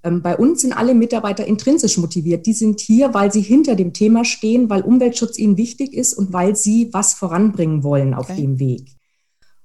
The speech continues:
Speaker 1: Und insofern, ähm, matcht es natürlich sehr gut mit unseren Kunden, die auch,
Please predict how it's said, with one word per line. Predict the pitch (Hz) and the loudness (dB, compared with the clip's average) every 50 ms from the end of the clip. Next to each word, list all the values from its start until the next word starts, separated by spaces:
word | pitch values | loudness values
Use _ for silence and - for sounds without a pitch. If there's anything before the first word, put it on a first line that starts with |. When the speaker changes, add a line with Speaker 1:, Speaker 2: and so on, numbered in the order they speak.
| _ _ | _ _
Speaker 1:
Und | 190 180 - | -2 -2 0
insofern, | - 214 240 247 262 247 254 240 226 220 220 220 220 220 - - | 2 2 2 4 2 0 0 -2 0 2 4 4 4 2 2 0
ähm, | - 196 190 196 190 180 - - | -2 2 4 4 4 2 0 0
matcht | - 185 202 226 - - - - | 0 0 0 0 -2 -2 0 0
es | - - | 0 2
natürlich | 220 214 208 - 233 214 214 202 - | 0 0 2 0 0 0 0 -2 0
sehr | - 208 185 | 0 0 0
gut | 185 - 214 233 302 302 - - | 0 0 0 0 0 -2 0 0
mit | 214 202 208 | 0 0 2
unseren | - 196 196 185 170 170 165 | 2 0 0 2 0 -2 -4
Kunden, | - - 262 311 294 311 320 320 320 - | 0 0 2 2 2 0 -2 -2 -2 -2
die | - 214 - - | -2 -4 -2 -2
auch, | 151 170 220 294 294 - - - - | -2 0 0 0 -2 -4 -8 -18 -20